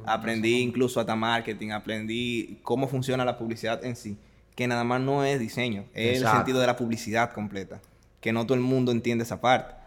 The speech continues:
Speaker 1: Nada más no es diseñar, nada más no es poner una letra bonita, es tú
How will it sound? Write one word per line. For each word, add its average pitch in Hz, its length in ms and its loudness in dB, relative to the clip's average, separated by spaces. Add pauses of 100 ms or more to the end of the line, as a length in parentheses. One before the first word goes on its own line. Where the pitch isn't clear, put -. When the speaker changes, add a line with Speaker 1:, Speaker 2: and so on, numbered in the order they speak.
Speaker 1:
Nada 113 180 0
más 117 140 2
no 131 60 2
es 131 40 4
diseñar, 123 440 0
nada 107 160 -4
más 107 160 -2
no 123 80 0
es 113 40 -2
poner 120 200 -4
una 113 120 -2
letra 113 220 0
bonita, 98 480 -4
es 101 120 -8
tú 120 380 -4